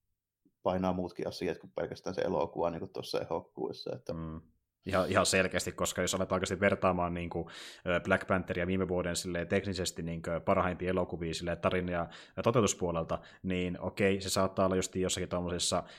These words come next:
Speaker 2: puvustus- ja efektihommissa, niin
Speaker 1: Joo, tämmöisissä, ne oli kyllä tosi hienosti tehtyjä, niinku ne, silleen, että ne näytti oikeasti niinku messat ja ne tyypit silleen, että niistä erotti, että okei, että nyt ollaan niinku Afrikassa, ja siihen oli tehty
Speaker 2: Kyllä.
Speaker 1: semmoinen hyvä,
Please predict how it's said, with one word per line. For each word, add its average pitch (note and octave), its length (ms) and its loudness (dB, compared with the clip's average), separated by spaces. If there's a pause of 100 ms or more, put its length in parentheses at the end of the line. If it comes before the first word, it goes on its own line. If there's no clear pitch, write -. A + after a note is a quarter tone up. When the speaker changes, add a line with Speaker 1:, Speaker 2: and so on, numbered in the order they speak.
(200)
Speaker 2:
puvustus- B2+ 600 2
ja F#2 220 4
efektihommissa, F2+ 680 0
niin E2+ 420 -2
Speaker 1:
Joo, A2+ 120 2 (100)
tämmöisissä, B2+ 420 4 (640)
ne B2+ 120 2
oli C#3 120 6
kyllä A#2 120 4
tosi A2 240 -2
hienosti F#2+ 300 0
tehtyjä, - 480 -4
niinku - 200 -12
ne, A1+ 140 -12 (440)
silleen, C2 340 -4
että - 200 -6 (360)
ne G#2 300 2
näytti A2 320 4
oikeasti F2 400 0
niinku E2 380 -6 (580)
messat F#2+ 360 -2
ja E2 60 -2
ne E2+ 80 -4
tyypit F2+ 360 -4
silleen, F#2 240 -4
että - 160 -4 (400)
niistä F#2+ 200 2
erotti, - 320 4
että - 120 2
okei, F#2 140 2
että F#2 120 2
nyt F#2 120 -2
ollaan F2+ 180 2
niinku F2+ 220 2
Afrikassa, - 580 -2
ja - 60 -8 (160)
siihen F#2 200 2
oli F2+ 80 2
tehty F#2+ 140 6
Speaker 2:
Kyllä. F2 120 2
Speaker 1:
semmoinen F#2 260 0
hyvä, G2+ 260 2